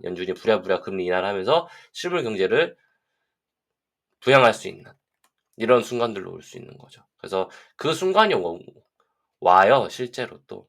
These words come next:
한번 실물 경제가 무너지고 나서 연준이 개입을 하는 이 순간에 증시는 바닥을 잡고 정말 빠르게 반등. 이 반등이 나올 때는 그 다음 사이클, 즉 아까 말했던 것처럼, 자, 경기 침체 우려감, 하락, 어, 관세 협상, 상승,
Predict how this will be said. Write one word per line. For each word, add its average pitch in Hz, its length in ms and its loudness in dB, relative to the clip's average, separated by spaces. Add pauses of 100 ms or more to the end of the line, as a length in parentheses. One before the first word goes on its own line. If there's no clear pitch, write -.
(240)
한번 143 340 2
실물 160 260 -10
경제가 101 320 -4
무너지고 117 640 -2
나서 92 500 0 (220)
연준이 98 560 -4
개입을 104 420 -4
하는 104 240 -2
이 90 140 -8
순간에 127 500 0
증시는 120 460 -6
바닥을 95 340 -2
잡고 151 420 0 (220)
정말 107 320 -2
빠르게 127 320 2
반등. 78 320 -14 (240)
이 120 240 -4
반등이 104 400 -4
나올 95 280 2
때는 147 420 -2
그 - 100 -8
다음 104 240 0
사이클, 87 460 -4
즉 131 280 -4 (280)
아까 - 180 0
말했던 101 300 2
것처럼, 117 400 -2 (200)
자, 104 100 -6
경기 127 260 -8
침체 135 220 -10
우려감, 117 500 2 (220)
하락, 175 480 2
어, 151 180 0
관세 117 300 -4
협상, 185 380 0
상승, 180 460 -4